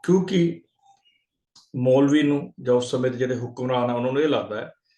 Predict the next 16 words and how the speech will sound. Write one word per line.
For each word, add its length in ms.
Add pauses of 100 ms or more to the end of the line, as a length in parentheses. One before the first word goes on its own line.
(240)
ਵੀ 140
ਇਹਨਾਂ 160
ਨੇ, 260
ਇਸ 260
ਮੁੰਡੇ 340
ਨੇ, 80
ਬੱਚੇ 320
ਨੇ 140
ਈਸ਼ 280
ਨਿੰਦਾ 220
ਕੀਤੀ 400
ਹੈ। 60 (1160)
ਈਸ਼ 200
ਨਿੰਦਾ 200
ਦਾ 140
ਕਾਰਨ 360